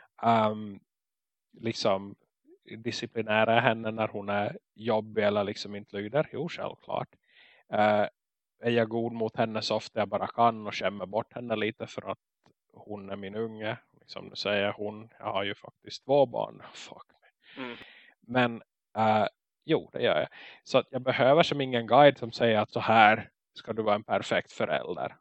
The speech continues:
Speaker 1: Jag är som att, ja, men jag gör väl bra nog. It's fine. Att inte
Speaker 2: Ja.
Speaker 1: det är okej.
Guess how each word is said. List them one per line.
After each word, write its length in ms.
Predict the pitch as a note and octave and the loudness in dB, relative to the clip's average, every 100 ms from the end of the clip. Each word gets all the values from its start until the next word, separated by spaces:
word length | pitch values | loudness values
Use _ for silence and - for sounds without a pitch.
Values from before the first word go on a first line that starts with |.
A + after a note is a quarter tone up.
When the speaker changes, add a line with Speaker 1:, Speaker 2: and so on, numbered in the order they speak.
| _ | _
Speaker 1:
Jag 80 | - | -18
är 40 | |
som 140 | - G2 | -14 -12
att, 80 | - | -12
ja, 80 | F2 | -8
men 380 | G#3 B2+ E2 _ - | -8 -8 -18 _ -10
jag 100 | B2 | -6
gör 160 | D#3+ F#3+ | -2 0
väl 160 | F3 | 0
bra 280 | D#3+ D#3+ D#3 | 2 2 2
nog. 380 | E3 E3 - - _ _ _ _ - | 0 -6 -8 -20 _ _ _ _ -16
It's 380 | - - D#3+ - | -10 -4 -2 -2
fine. 160 | - - _ _ _ _ | -8 -20 _ _ _ _
Att 100 | D3 _ | -20 _
inte 200 | - C3 _ _ _ _ _ _ | -20 -20 _ _ _ _ _ _
Speaker 2:
Ja. 260 | B2 D2+ - _ _ _ _ _ _ _ - | -6 -6 -6 _ _ _ _ _ _ _ -4
Speaker 1:
det 60 | |
är 40 | B2+ | -4
okej. 360 | - A2+ B2+ | -2 -4 -6